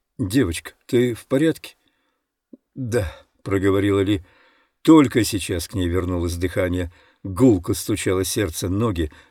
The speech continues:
почти не слушались, они были как ватные. «Мой бог», — подумала она, — «я могла быть уже мёртвой, если бы мы не подобрали этого парня,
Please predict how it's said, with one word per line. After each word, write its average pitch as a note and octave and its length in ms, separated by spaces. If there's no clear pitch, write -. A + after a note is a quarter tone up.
почти C3 420
не A#2 120
слушались, G#2 580
они F#2 160
были F#2 200
как G2+ 260
ватные. F#2 560
«Мой B2+ 380
бог», — B2 420
подумала A2+ 500
она, — A2+ 260
«я C3+ 220
могла C3+ 360
быть B2+ 220
уже C3+ 240
мёртвой, G#2+ 640
если G#2+ 500
бы G#2+ 160
мы G#2+ 220
не C#3 260
подобрали A2 600
этого A2+ 240
парня, A2+ 520